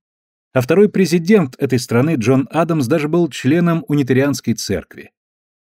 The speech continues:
В С Ш А это учение получило столь широкое развитие, что в пятидесятые годы девятнадцатого века – в стране были созданы национальные унитарианские церкви и ассоциации.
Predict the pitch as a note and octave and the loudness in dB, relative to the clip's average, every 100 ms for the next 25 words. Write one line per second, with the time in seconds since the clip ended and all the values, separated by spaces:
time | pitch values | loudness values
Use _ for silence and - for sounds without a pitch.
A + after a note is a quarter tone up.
0 | _ - A#2 - G2+ B2+ D3 - A#2 F#2+ | _ -6 -4 -4 0 0 0 -4 -6 -6
1 | - C3 B2+ A#2+ A2 - C#3+ C3 - F3+ | -2 0 0 0 -4 -2 -2 -2 -4 -6
2 | E3 - C#3 G2+ - E2+ E2+ F2+ D#3+ - | -6 -4 -2 -2 -2 -8 -6 -4 -6 -6
3 | F2+ D2 _ _ _ _ _ _ - G3+ | -10 -10 _ _ _ _ _ _ 0 0
4 | - D3+ D#3+ D#3 - G3 E3+ C#3 E3 D3+ | 0 -6 -4 -4 -2 -2 -2 0 0 2
5 | C#3 B2+ A#2 C3 C3 - G#2+ G2+ E3+ C#3+ | 2 2 2 0 -2 -2 -2 0 0 -2
6 | F#2 - _ _ _ _ _ - C3+ E3+ | -6 -8 _ _ _ _ _ -4 2 4
7 | A3 G3 F3+ - G3 E3 F3+ F3+ F3 B2+ | 4 4 2 2 0 2 2 2 0 -2
8 | D3 - C#3+ A#2 C3 D#3+ D#3 D#3+ D#3+ - | -2 0 2 4 4 2 -2 -2 -4 -2
9 | C3+ B2+ G#2+ G#2+ G#2 - G2 - - A#2+ | -4 0 2 2 0 -4 -8 -8 -4 -4
10 | B2+ A2 B2 B2 A2 F#2+ G#2 - G2 D2+ | -2 0 0 -2 -6 -4 -8 -8 -8 -8
11 | - - - | -10 -16 -16